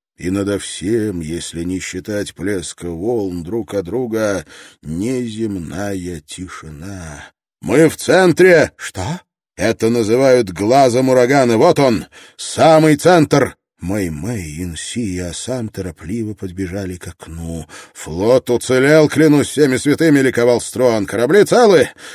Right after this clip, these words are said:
Они целы!» Вдруг радость исчезла с его лица.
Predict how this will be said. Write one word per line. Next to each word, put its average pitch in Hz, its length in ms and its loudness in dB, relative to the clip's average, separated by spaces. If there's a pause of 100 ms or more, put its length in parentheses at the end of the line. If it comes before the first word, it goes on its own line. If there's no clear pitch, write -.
(160)
Они 131 260 2
целы!» 185 500 6 (240)
Вдруг 82 420 -6
радость 98 720 -6
исчезла 82 640 -8
с - 120 -14
его 80 140 -12
лица. 76 480 -10